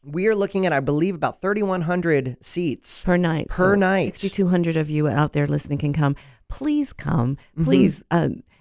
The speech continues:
Speaker 2: and also, by the time you're listening to this, this show will already be on the website, on Central Florida Community Arts website. You can find the show. Put it on your Facebook page. Say, "I'm going. Who's going with me?"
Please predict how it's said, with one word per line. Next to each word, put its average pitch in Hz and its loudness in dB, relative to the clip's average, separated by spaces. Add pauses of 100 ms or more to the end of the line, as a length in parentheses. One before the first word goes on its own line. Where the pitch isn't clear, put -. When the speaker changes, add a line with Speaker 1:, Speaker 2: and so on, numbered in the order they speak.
(120)
Speaker 2:
and 202 4
also, 190 2 (320)
by 190 2
the 190 2
time 262 -2
you're 240 0
listening 214 -4
to 156 -4
this, 151 -4 (220)
this 175 -2
show 185 2
will 160 0
already 175 2
be 151 0 (120)
on 139 2 (340)
the 147 2
website, 139 2
on 143 0
Central 180 0
Florida 151 0
Community 147 0
Arts 139 -2
website. 135 -2 (220)
You 139 -2
can 151 -4
find 143 0
the 151 0
show. 151 -2
Put - -2
it 359 -8
on 339 -2
your 220 2
Facebook 156 -6
page. 135 -2
Say, 160 0
"I'm 170 0
going. 160 2
Who's 156 -2
going 147 0
with 131 0
me?" 117 -4